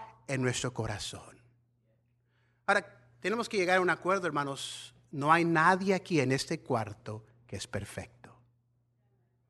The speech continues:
Y cada uno de nosotros vamos a batallar con nuestro corazón y la conciencia. Y es por eso que el diablo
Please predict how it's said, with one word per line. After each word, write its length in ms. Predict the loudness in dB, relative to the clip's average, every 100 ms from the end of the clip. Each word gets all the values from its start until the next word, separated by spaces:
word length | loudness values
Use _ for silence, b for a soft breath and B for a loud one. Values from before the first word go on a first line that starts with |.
| _ _ _
Y 120 | -16
cada 560 | -14 10 12 12 8 4
uno 260 | 6 8 8
de 100 | 6
nosotros 560 | 4 0 -2 -2 -8 -2
vamos 380 | 6 8 6 0
a 80 | 0
batallar 720 | 2 4 2 4 4 2 -4
con 180 | -6
nuestro 260 | -6 -8 -10
corazón 640 | -10 -10 -10 -6 -4 -4 -8 -20 _ _ _ _
y 100 | -4
la 160 | -4
conciencia. 840 | -4 -6 -4 -8 -10 -14 -20 -20 _ _ _ _ _ _ _ _ _
Y 80 | -14
es 100 | -12
por 220 | -6 2 4
eso 340 | 4 2 -4
que 80 | -2
el 140 | -6
diablo 640 | -2 4 4 6 0 0